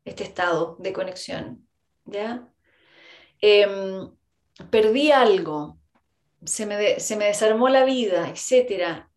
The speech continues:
Es que son estas crisis que cuenta Esteban que nos hace sensibilizarnos. Por un lado, entra la desesperanza y se nos desarma el constructo mental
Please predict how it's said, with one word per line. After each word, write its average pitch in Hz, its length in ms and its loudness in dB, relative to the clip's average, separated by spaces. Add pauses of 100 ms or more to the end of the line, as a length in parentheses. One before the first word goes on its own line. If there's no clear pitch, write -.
(260)
Es 214 100 -8
que 220 120 -10
son 240 180 0
estas 247 240 -2
crisis 247 440 -4
que 214 180 -4
cuenta 220 560 -2
Esteban 226 400 -4
que 226 100 -6
nos 196 180 -8
hace 220 200 -6
sensibilizarnos. 214 1200 -4 (220)
Por 214 160 4
un 220 180 2
lado, 240 500 2
entra 214 360 0
la 208 80 2
desesperanza 214 1040 -4 (160)
y 208 80 -12
se 196 160 -6
nos 190 160 -8
desarma 226 880 0
el 220 160 -2
constructo 262 1040 -4
mental 202 760 0